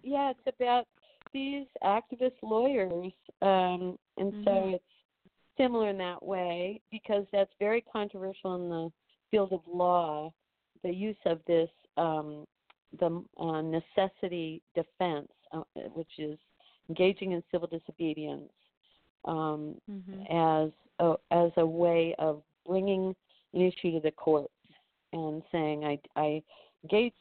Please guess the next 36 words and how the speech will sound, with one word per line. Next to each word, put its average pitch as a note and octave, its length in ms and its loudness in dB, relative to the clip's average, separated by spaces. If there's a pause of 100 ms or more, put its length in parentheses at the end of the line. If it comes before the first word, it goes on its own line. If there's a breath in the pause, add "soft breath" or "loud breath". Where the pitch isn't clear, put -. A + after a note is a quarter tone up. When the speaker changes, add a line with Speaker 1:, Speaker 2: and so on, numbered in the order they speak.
Speaker 1:
in G#3+ 220 -4
this, G3 220 -2 (440)
I, E3 220 -4 (280)
I D#3 200 -2
broke F3+ 300 -4
this F#3+ 140 -4 (100)
law, F3 340 4
but D#3+ 160 -8
this E3+ 200 -6
is E3+ 120 -18
the E3 60 -10
reason D#3+ 520 -8
why." D3+ 480 2 (500 soft breath)
And G3+ 280 2
civil A#3+ 180 0
disobedience G3+ 560 -6
has F3+ 140 -2
a F#3 60 -2
long F3 500 -4
history F3+ 720 -6
in D#3+ 280 -6
the D#3 160 -8
civil D#3 240 -4
rights A3+ 320 0
movement F#3+ 720 -4 (600 soft breath)
and E3 240 0
other, E3+ 460 2 (200)
um, D#3 240 -4
the D3 120 -2
women's F#3 460 -2
movement, E3 420 -2
and D#3+ 120 -14
so D#3+ 140 2
I - 20 -4
bring D#3+ 360 -2
that, D3+ 300 -2